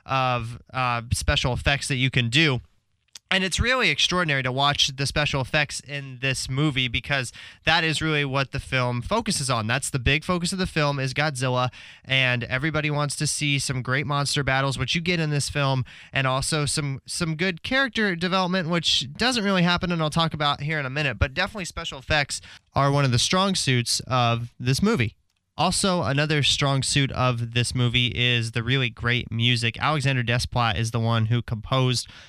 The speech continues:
all of the music for this movie. He's worked on numerous films such as The King's Speech, The Tree of Life, The Ides of March, Argo, uh, The Monuments Men earlier this year, The Grand Budapest Hotel. He does a lot with Wes Anderson.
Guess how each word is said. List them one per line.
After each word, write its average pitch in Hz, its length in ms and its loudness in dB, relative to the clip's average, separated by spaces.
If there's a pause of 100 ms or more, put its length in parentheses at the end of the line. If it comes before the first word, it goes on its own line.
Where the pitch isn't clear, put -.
(240)
all 165 180 4
of 143 80 -2
the 127 80 0
music 131 380 4
for 127 280 0
this 117 280 0
movie. 120 320 0
He's 135 340 0
worked 127 300 -2
on 113 360 0
numerous 135 520 2
films 117 360 0
such 120 240 0
as 113 220 0
The - 80 -12
King's 120 340 -2
Speech, - 520 -2
The 117 80 -2
Tree 123 260 -2
of 110 160 -2
Life, 147 460 0
The 117 160 0
Ides 110 260 0
of 110 100 -2
March, 151 400 0 (120)
Argo, 165 720 2 (400)
uh, 113 240 2
The 107 100 -2
Monuments 147 520 2
Men 147 160 2
earlier 139 260 2
this 131 240 2
year, 143 80 2
The 127 80 -2
Grand 123 240 2
Budapest 120 460 0
Hotel. 131 340 0
He 131 80 4
does 123 160 0
a 117 80 0
lot 113 240 2
with 110 140 -2
Wes 113 300 -2
Anderson. 113 580 0